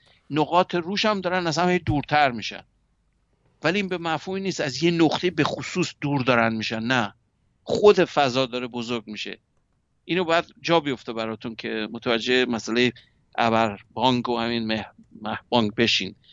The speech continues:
که مخ-، موقع انبساط از این محل به خصوص نیست، از یک خود فضا زمان داره بزرگ می‌شه.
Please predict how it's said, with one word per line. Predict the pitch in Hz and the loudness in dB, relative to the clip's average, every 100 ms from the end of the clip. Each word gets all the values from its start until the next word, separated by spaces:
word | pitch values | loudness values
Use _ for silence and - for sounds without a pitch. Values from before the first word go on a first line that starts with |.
| - _ | -20 _
که | - 127 | -4 0
مخ-، | 131 123 - | 0 -2 -8
موقع | 120 117 123 117 139 135 - | -6 -2 -2 2 2 2 2
انبساط | 139 135 127 - 151 165 - _ _ | 0 2 0 2 2 2 -2 _ _
از | - 117 | -6 -4
این | 151 | -2
محل | 135 139 135 | 0 0 -2
به | 127 | -2
خصوص | 135 135 113 170 156 | -6 -6 -6 -6 -4
نیست، | 170 123 - - _ _ - | -4 -6 -6 -16 _ _ -10
از | 107 147 | -4 -4
یک | 160 | -4
خود | - 143 180 170 | -8 0 2 2
فضا | - 139 127 | 2 0 0
زمان | 127 131 151 156 | -2 0 2 2
داره | 127 | -2
بزرگ | 110 101 110 101 | -4 -6 -8 -8
می‌شه. | 98 - | -14 -14